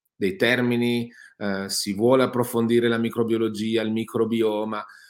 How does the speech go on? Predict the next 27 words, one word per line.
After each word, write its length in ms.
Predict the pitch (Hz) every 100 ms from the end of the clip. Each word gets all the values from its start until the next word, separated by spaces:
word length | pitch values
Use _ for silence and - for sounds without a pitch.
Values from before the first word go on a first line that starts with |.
| _ _
però 680 | - 175 147 143 147 - -
è 160 | - 139
un 160 | 131
argomento 1000 | 123 117 143 127 110 113 120 113 117 120 _
che 300 | - 113 113
non 320 | 117 143 156
ci 140 | 135 131
è 40 |
così 260 | 120 120 123
familiare. 500 | 113 110 107 92 90
Allora 240 | 104 101 -
oggi 680 | 123 120 98 92 92 95 -
ho, 840 | 110 98 95 95 95 95 95 92 - 101 92 _ _ _
e 140 | - 98
ringrazio 680 | 95 101 107 113 - 104
già, 380 | 95 113 117 107
inizio 320 | 98 104 101
a 40 | 104
ringraziare 680 | 104 98 98 - 117 110 95
la 80 |
dottoressa 480 | 92 92 98 104 -
Anna 140 | 101 101
Benedetti 520 | 104 101 117 - 98
per 120 | 98
la 60 | 95
sua 180 | -
disponibilità 840 | 104 95 107 107 104 101 107 104